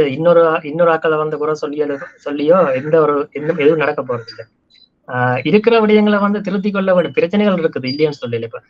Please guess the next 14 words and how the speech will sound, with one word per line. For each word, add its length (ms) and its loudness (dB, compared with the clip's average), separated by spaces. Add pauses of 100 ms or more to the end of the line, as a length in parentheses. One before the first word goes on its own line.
(260)
ஆஹ், 120 -4
தமிழ்நாட்டுக்குரிய 960 2
பலவீனங்கள் 600 -2
இருக்குது, 300 -12 (440)
அதை 220 4
திருத்திக் 340 2
கொள்றதுக்குரிய 760 2
அந்த 300 -4
திறமையும் 760 0
இது 260 -4
வந்து 160 -4
தமிழ்நாட்டு 540 0
மக்கள்கிட்ட 360 0
இருக்குது. 340 -6